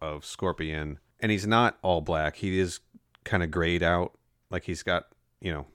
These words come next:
no facial features. It's, he's, you can see, he's not just a silhouette. You can see, like, the definition of the ninja costume. And he's got, like, a unique set of moves where he's, like, sending these shadow versions of himself to, like, grab you and throw you and stuff,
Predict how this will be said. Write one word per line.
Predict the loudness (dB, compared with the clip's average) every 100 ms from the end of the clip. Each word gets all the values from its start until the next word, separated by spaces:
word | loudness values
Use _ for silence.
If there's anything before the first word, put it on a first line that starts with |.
| _ -2
no | 0
facial | 2 0 -2
features. | -4 -2 -4 -4
It's, | -8
he's, | -8 -8 -8
you | -8 -4
can | -4
see, | -4 -2 0 0 -2
he's | -6 -2
not | -2
just | -2 -6
a |
silhouette. | -2 -2 0 -2
You | -4
can | -6 -6
see, | -4 -2
like, | -2 -4
the |
definition | -6 -4 -6 -6 -8
of | -6
the |
ninja | -4 -4 -4
costume. | -6 -6 -6 -6 -6 -10 _ -20 -20 _
And | 0
he's | 2
got, | 4
like, | 4 4
a |
unique | 2 0 -2
set | -2 -2
of | -2
moves | 0 2 2 0 -6
where | -6
he's, | -6 -6
like, | -6 -6
sending | -6 -4 -4 -4
these | -8
shadow | -4 -2 0 -2
versions | -4 -6 -6 -8
of | -6
himself | -8 -4 -4 -4 -6
to, | -6
like, | -6 -6
grab | -4 -4 -4
you | -8
and | -6
throw | -6 -4
you | -6
and | -8
stuff, | -8 -6 -6 -8